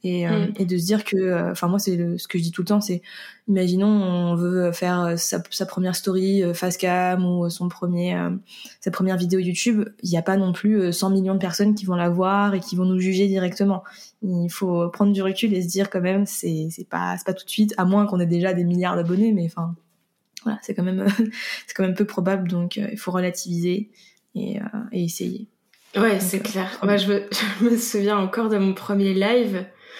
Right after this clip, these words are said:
Speaker 2: où je
Speaker 1: Mhm.
Speaker 2: stressais, euh, de ouf. C'était un live, je crois que je, euh,
Speaker 1: Live Instagram ?
Speaker 2: Ouais, un live Instagram, et je lisais, euh, un conte.
Speaker 1: Ok,
Speaker 2: Voilà,
Speaker 1: trop bien.
Speaker 2: c'était le, le principe du truc. Et, euh, voilà, je stressais, j'avais fait tout mon petit,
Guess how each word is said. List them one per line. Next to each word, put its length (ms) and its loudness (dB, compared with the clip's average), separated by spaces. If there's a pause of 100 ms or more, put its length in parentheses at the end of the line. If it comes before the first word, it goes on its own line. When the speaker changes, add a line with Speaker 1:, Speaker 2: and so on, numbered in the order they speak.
(380)
Speaker 2:
où 100 8
je 80 8
Speaker 1:
Mhm. 60 8
Speaker 2:
stressais, 720 2
euh, 160 2
de 220 -2
ouf. 280 0
C'était 300 0
un 180 2
live, 420 2
je 80 0
crois 200 0
que 80 0
je, 280 2 (760)
euh, 340 -4 (380)
Speaker 1:
Live 180 2
Instagram ? 540 0 (260)
Speaker 2:
Ouais, 160 6
un 120 4
live 200 4
Instagram, 680 0
et 140 4
je 600 0
lisais, 440 2
euh, 240 0
un 120 0
conte. 400 -4 (260)
Speaker 1:
Ok, 200 2
Speaker 2:
Voilà, 180 0
Speaker 1:
trop 160 0
bien. 140 0
Speaker 2:
c'était 180 -4
le, 340 -2
le 200 -4
principe 440 -6
du 200 -8
truc. 400 -2
Et, 200 4
euh, 140 2
voilà, 240 4
je 120 0
stressais, 580 0
j'avais 200 2
fait 140 -4
tout 220 -2
mon 160 4
petit, 280 -4